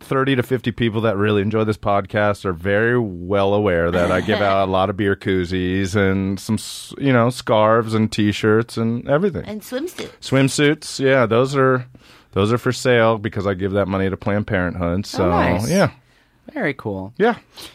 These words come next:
Speaker 3: Do you got one more story
Speaker 2: Follow,
Speaker 3: for me?
Speaker 2: follow Maryland Mud Flap.
Speaker 3: On Twitter.
Speaker 1: Yeah, on Twitter.
Speaker 2: I'm gonna,
Speaker 1: Home of the
Speaker 2: someone's gotta
Speaker 1: tweets.
Speaker 2: promote.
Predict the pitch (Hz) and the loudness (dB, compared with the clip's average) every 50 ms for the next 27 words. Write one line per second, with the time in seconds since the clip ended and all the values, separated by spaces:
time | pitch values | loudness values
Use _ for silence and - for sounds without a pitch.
0 | _ _ - 151 160 156 160 151 156 160 156 - - 175 170 170 226 240 254 - | _ _ -2 0 2 4 4 2 4 2 0 2 2 2 4 4 4 4 4 4
1 | 269 269 262 247 - - - - 240 247 262 269 269 262 254 233 240 254 254 254 | 4 4 2 0 -2 -6 -4 0 2 2 4 4 2 2 0 0 0 2 2 4
2 | 254 254 247 247 247 240 220 220 202 214 233 233 247 226 - - - 233 202 190 | 4 2 2 0 0 -2 -4 -6 -4 -4 -2 -2 -2 -4 -8 -10 -8 -6 -4 -4
3 | 90 87 - - - - 120 120 120 110 - - - - 151 151 143 143 123 110 | -4 -6 -8 -10 -4 0 0 2 2 0 -2 -8 -6 -2 0 0 0 0 -2 -4
4 | 90 90 90 - _ _ _ 156 151 147 147 - - 127 131 131 131 - 139 135 | -6 -8 -10 -14 _ _ _ -2 0 0 0 -2 -2 -4 -4 -4 -4 -2 0 2
5 | 120 113 104 104 104 104 104 - 190 196 196 196 180 165 - - _ _ _ - | 2 2 0 -2 -6 -8 -10 -12 -12 -10 -8 -8 -8 -10 -12 -18 _ _ _ -18
6 | - - 120 123 131 143 143 147 170 165 - 127 110 98 87 78 - - - - | -6 0 2 2 4 4 4 2 2 2 2 2 2 2 0 -4 -8 -10 -10 -10
7 | 160 160 160 160 - | -10 -12 -12 -14 -14